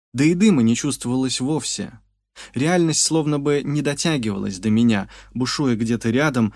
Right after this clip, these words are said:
но незримо. И это придавало моему пребыванию в городе особенное ощущение вытесненной в чужую жизнь действительности, которое в полной мере настигло меня жарким летом в Москве.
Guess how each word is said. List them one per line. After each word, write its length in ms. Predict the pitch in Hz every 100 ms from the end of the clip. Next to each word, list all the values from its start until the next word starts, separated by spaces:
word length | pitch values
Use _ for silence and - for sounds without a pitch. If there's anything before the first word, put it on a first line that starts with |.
| -
но 220 | 123 135
незримо. 720 | 131 139 139 143 117 101 - - _ -
И 80 | 156
это 160 | 156
придавало 480 | 151 156 147 151 151
моему 400 | 135 135 139 143
пребыванию 720 | 123 127 131 131 135 127 123
в 80 | 113
городе 520 | 123 170 151 117 107 - - -
особенное 680 | 127 - 170 147 135 123
ощущение 640 | 117 123 - 143 131 127 - -
вытесненной 840 | 113 113 147 - 120 120 117 117 110
в 60 |
чужую 440 | - 120 110 110 110
жизнь 320 | 113 104 110
действительности, 1080 | 117 120 - 151 131 104 101 - - 95 - _ _
которое 360 | - 131 139 127
в 100 | -
полной 420 | - 160 170 165
мере 300 | 160 156 147
настигло 540 | 135 113 - 127 135 139
меня 400 | 135 131 127 -
жарким 480 | 113 120 110 127 120
летом 460 | 110 104 110 107
в 100 | 104
Москве. 600 | 113 113 - - 95 101